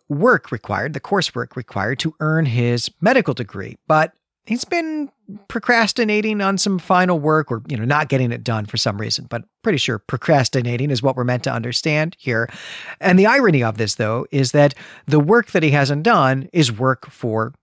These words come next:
his favorite class. And so it seems that the picture that Borges is trying to paint here is one of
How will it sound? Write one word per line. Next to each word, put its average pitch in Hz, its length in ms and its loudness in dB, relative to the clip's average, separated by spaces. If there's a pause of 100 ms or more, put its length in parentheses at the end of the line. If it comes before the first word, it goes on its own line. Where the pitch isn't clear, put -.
(140)
his 120 180 0
favorite 95 360 -8
class. 107 560 -2 (880)
And 196 160 4
so 208 400 4
it 220 160 0
seems 269 280 2
that 165 200 4
the 170 100 2
picture 190 340 2
that 139 140 0
Borges 131 340 2
is 127 100 -4
trying 120 240 -2
to 131 60 -8
paint 214 520 2
here 101 480 -8
is 127 480 2
one 131 360 0
of 113 440 -2